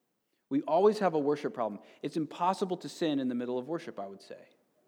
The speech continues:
So if you're sinning, if you're missing the mark, there's a worship problem. First John two six, "Whoever says he abides in Him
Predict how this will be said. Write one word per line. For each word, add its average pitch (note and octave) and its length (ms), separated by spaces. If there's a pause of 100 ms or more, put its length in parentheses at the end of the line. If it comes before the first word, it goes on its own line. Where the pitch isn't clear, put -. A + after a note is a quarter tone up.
(960)
So D3 100
if C#3 100
you're C#3+ 120
sinning, F3 520 (180)
if - 60
you're D3 80
missing F#3 300
the G#3 80
mark, C#3+ 500 (420)
there's C3 160
a C#3 60
worship D#3+ 460
problem. G#2 400 (3500)
First E3 280
John C#3+ 300
two C#3+ 200
six, - 600 (640)
"Whoever E3 340
says F3 360
he D3 120
abides D#3 560
in D3 160
Him B2 540